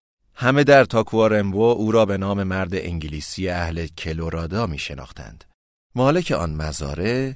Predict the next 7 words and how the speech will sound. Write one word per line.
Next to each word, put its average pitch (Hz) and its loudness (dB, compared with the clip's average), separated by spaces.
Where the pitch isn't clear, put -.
کاردوسو، 98 -4
که 123 -6
مایل 120 0
نبود 139 0
آنها 95 -2
را 90 -4
بفروشد، 80 -4